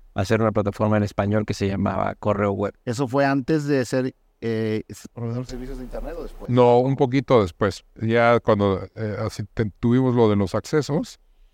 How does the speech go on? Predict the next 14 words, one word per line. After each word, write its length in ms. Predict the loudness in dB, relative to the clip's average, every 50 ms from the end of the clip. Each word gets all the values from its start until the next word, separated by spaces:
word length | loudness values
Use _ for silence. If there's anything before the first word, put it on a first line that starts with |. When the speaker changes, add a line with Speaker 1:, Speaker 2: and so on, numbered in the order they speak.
| _ _ _ _ _ _ _
Speaker 3:
ya 120 | 2 2
teníamos 480 | 2 2 2 4 4 4 4 4 2 2
las 200 | 2 0 0 0
dos 160 | -2 -2 -2
ciudades 760 | -2 -2 0 2 2 2 2 0 -2 -4 -6 -12 -16 -18 _ _ _ _ _ _ _ _ _ _ _
y 140 | -4 -2 0
yo 140 | 2 4
empecé 400 | 2 2 2 0 -2 0 0 0
a 80 | 0 0
programar 680 | 2 0 0 2 2 0 0 0 0 2 0 0 0
de 140 | -2 -4 -6
hobby 480 | -2 2 4 4 4 4 2 -2 -2 -4 _
en 160 | -6 -4 0
mi 220 | 2 2 2 0